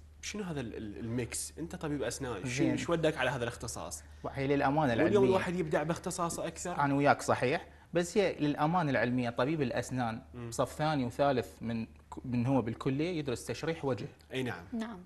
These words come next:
Speaker 2: أنا هيك شخص أوكي، يعني
Speaker 3: هو طبيب،
Speaker 2: هو
Speaker 3: المهم
Speaker 2: طبيب
Speaker 3: عنده شهادة طب.
Speaker 2: ودارس
Speaker 3: مم.
Speaker 2: تشريح، يعني مثلًا يعرف شنو المناطق الخطرة بالوجه
Speaker 3: صح.
Speaker 2: اللي لازم
Speaker 1: صحيح.
Speaker 2: أبتعد
Speaker 3: صح.
Speaker 2: عنها.
Speaker 1: صحيح.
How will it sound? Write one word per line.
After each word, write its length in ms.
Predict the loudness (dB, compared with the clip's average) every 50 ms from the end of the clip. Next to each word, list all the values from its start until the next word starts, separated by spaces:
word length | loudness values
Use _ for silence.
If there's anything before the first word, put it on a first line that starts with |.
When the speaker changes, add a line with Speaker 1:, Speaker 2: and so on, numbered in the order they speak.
| 0
Speaker 2:
أنا 160 | 2 2 2 2
هيك 180 | 0 -2 -6
شخص 340 | -8 -8 -2 -2 -2 -2 0
أوكي، 380 | 0 0 0 2 0 -2 -4 -4
يعني 340 | -6 -8 -8 -8 -8 -6 -2
Speaker 3:
هو 180 | 2 4 6 6
طبيب، 280 | 6 6 6 8 10
Speaker 2:
هو 60 | 10 10
Speaker 3:
المهم 180 | 10 10 10
Speaker 2:
طبيب 240 | 10 10 6 6 6
Speaker 3:
عنده 200 | 6 6 6 6
شهادة 380 | 4 4 2 2 4 4 4 0
طب. 300 | 4 6 6 6 6 6
Speaker 2:
ودارس 600 | 6 6 6 4 6 8 8 10 10 8 6 4
Speaker 3:
مم. 60 | 2
Speaker 2:
تشريح، 360 | 2 2 2 2 0 0 2
يعني 160 | 2 2 2
مثلًا 160 | 4 4 4
يعرف 300 | 6 6 6 4 2 2
شنو 140 | -2 0 2
المناطق 440 | 4 4 6 6 6 6 6 6 2
الخطرة 380 | 2 4 4 4 8 8 8 8
بالوجه 360 | 8 8 6 6 6 4 2
Speaker 3:
صح. 140 | 0 2 2
Speaker 2:
اللي 220 | 2 2 2 4
لازم 320 | 6 8 8 8 8 6
Speaker 1:
صحيح. 140 | 6 6 6
Speaker 2:
أبتعد 220 | 6 6 6 6 6
Speaker 3:
صح. 80 | 6
Speaker 2:
عنها. 200 | 4 4 4 2
Speaker 1:
صحيح. 340 | 0 -2 -4 -4 -6 -8